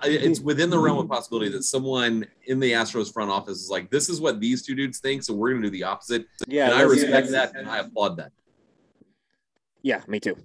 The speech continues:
Speaker 2: That's, that's the, actually the only way to approach it.
Speaker 1: Yeah. So, I mean, I was, I was, I said seven and a half just because of,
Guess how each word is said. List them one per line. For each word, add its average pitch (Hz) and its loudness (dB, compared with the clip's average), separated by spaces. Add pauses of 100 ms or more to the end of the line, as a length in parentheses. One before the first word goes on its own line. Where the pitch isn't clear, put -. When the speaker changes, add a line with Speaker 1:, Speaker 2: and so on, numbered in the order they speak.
(540)
Speaker 2:
That's, - 2
that's - 4
the, 151 12
actually 147 10
the 123 12
only 127 10
way 113 12
to 110 12
approach 110 6
it. 98 2 (920)
Speaker 1:
Yeah. 120 2 (200)
So, 208 6 (200)
I 175 0
mean, 196 6
I 202 4
was, 196 4
I 175 4
was, 202 4
I 127 2
said 123 0
seven 107 -2
and 107 -2
a - 0
half 151 -4
just 139 2
because 127 4
of, 107 0